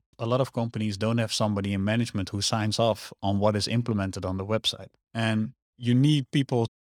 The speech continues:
to be responsible for that, because every tool you implement will have an impact on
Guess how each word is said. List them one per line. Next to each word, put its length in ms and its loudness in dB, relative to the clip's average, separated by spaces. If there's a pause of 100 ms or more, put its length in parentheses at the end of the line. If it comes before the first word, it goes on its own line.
(180)
to 120 -2
be 120 0
responsible 560 0
for 180 -4
that, 160 0
because 400 -2 (160)
every 260 2
tool 260 2
you 140 2
implement 540 2
will 100 2
have 160 2
an 100 2
impact 460 0
on 340 -2